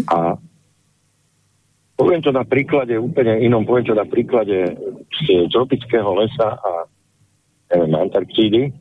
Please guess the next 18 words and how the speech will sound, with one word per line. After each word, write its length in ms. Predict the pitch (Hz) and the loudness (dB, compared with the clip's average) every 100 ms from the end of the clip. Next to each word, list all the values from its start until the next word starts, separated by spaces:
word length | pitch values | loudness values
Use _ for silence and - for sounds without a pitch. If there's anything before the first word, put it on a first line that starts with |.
| _ _ _ _ _ _ _ _ - - - | _ _ _ _ _ _ _ _ -20 -12 -6
Ak 140 | 98 | -4
chcete 260 | - 143 143 | -2 -2 0
nas-, 220 | 127 123 - | -2 -4 -4
nas-, 240 | 113 113 | -2 -2
e, 80 | 107 101 98 90 87 80 | -2 0 2 2 0 2
zlikvidovať, 540 | 127 139 135 117 104 | 0 2 0 2 0
e, 120 | - _ _ _ _ _ - - 90 92 101 110 | -6 _ _ _ _ _ -6 0 2 2 0 -2
ten 140 | 110 101 | -2 -2
systém, 640 | - 143 - 110 101 101 - _ _ | -2 -4 -2 -2 -2 -4 -6 _ _
ten, 240 | - 92 85 | -2 -2 0
ten, 240 | 98 92 | 0 0
ten 180 | 80 92 | 0 2
ekosystém, 640 | 101 117 98 104 - 101 | 2 0 -2 -2 -2 -2
ktorý 320 | 95 107 101 101 | -2 0 2 2
je 60 | |
v 80 | 95 | 0
Antarktíde, 540 | 107 110 131 139 147 113 | -2 -2 -2 -2 0 0
stačí, 380 | - 101 - 143 | 0 -4 -2 0